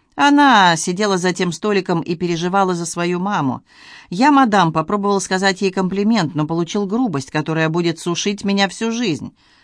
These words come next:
«Как она выглядела?» «Красивая и молодая, ждала маму. Но полиция почему-то решила, что быстрее поможет ей в этом». Воровка поднялась,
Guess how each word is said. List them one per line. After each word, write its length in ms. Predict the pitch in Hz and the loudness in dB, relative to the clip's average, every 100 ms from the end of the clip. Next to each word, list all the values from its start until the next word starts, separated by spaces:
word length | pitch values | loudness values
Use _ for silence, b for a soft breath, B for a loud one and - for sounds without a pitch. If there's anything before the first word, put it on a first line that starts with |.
| b | b
«Как 220 | - 208 | -8 -4
она 220 | 226 226 220 | 0 0 0
выглядела?» 540 | 175 127 123 120 104 - _ _ _ | -2 -4 -6 -8 -12 -16 _ _ _
«Красивая 680 | - 214 226 - 269 214 196 | -6 -2 -2 -2 -2 0 2
и 140 | 170 175 | 0 -2
молодая, 600 | 180 175 180 190 170 139 | -2 0 -2 -2 -2 -4
ждала 360 | 123 165 170 170 | -2 0 2 0
маму. 400 | 185 175 131 123 b b b | 0 -2 -2 -6 b b b
Но 140 | 185 196 | -2 2
полиция 500 | 233 269 - - - | 2 2 0 0 0
почему-то 420 | 165 175 165 170 | -2 -2 -2 -2
решила, 400 | 160 - 156 147 | -2 -2 -2 -2
что 200 | - 208 | -2 -4
быстрее 460 | 214 214 254 208 | -4 -4 -2 -2
поможет 460 | 143 147 143 139 127 | -2 0 0 -2 -4
ей 140 | 139 | -4
в 80 | 135 | -2
этом». 320 | 135 127 117 - _ _ _ _ _ _ _ _ _ _ _ | -4 -6 -8 -10 _ _ _ _ _ _ _ _ _ _ _
Воровка 400 | 143 196 240 - | 0 2 2 0
поднялась, 720 | - 202 180 190 214 220 - | 0 0 0 2 2 2 -4